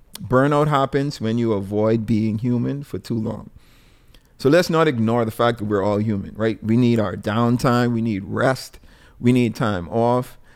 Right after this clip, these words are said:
And then, you know, we do need to work and continue to go at it and, and to be productive. Um, but, you know,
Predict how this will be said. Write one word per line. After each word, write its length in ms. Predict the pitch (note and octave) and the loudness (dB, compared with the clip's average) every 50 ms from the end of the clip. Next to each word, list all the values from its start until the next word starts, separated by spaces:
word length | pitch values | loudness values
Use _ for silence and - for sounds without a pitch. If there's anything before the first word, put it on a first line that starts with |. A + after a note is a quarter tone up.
| - - - - - | -20 -20 -20 -20 -8
And 140 | - - D#3 | -6 -2 0
then, 200 | D#3+ E3+ - - | 0 -2 -2 -6
you 80 | G#3+ F#3 | -4 -2
know, 100 | F3 E3 | -2 -2
we 200 | E3 D#3 D#3+ D#3+ | -2 -2 -4 2
do 200 | C3 D3+ D#3+ D#3+ | 4 4 4 4
need 220 | D#3 D#3+ D#3+ D3+ | 2 2 0 -2
to 80 | - C3 | -2 -4
work 320 | B2 B2 C3+ C#3 D3 - | 2 4 6 6 6 4
and 140 | - B2+ B2+ | 2 0 2
continue 480 | - A2+ A2 A2+ - D#3 C#3 C#3+ C#3 C#3 | 2 0 0 2 4 4 4 6 4 4
to 100 | - B2+ | 2 0
go 260 | A2 G2+ A2 A2+ A#2 | 0 2 4 4 4
at 180 | A2 A#2 A#2+ A2 | 4 4 2 2
it 120 | A2+ A2+ | 2 0
and, 180 | F#2+ G#2 G#2 G#2+ | 0 -2 -2 -4
and 280 | - - G#2 G2 G2+ G2+ | -2 -2 -2 -2 0 -2
to 80 | - G#2+ | -4 -2
be 160 | G2+ A#2 A2+ | -2 -4 -2
productive. 640 | - A2 G2 G2 A2 G#2+ - - A2 G2 F#2 - - - - - _ _ _ _ _ - | -2 -4 -2 0 -2 -2 0 -4 -6 -6 -6 -10 -20 -20 -20 -20 _ _ _ _ _ -8
Um, 540 | A2+ A2 G#2 G#2 G#2 G#2+ G2+ F#2 F#2+ G2+ G2 - _ _ - - - - - - | -6 -4 -4 -4 -4 -6 -6 -8 -10 -12 -14 -20 _ _ -20 -20 -20 -20 -12 -2
but, 260 | A2+ - A2 G2+ G2 - - _ _ - - - - - _ _ - - - _ - - - _ - | 0 2 2 2 -2 -6 -16 _ _ -20 -20 -20 -20 -20 _ _ -20 -20 -20 _ -20 -20 -20 _ -6
you 100 | A#2 G2+ | -6 -6
know, 200 | D2+ C2+ - | -6 -10 -18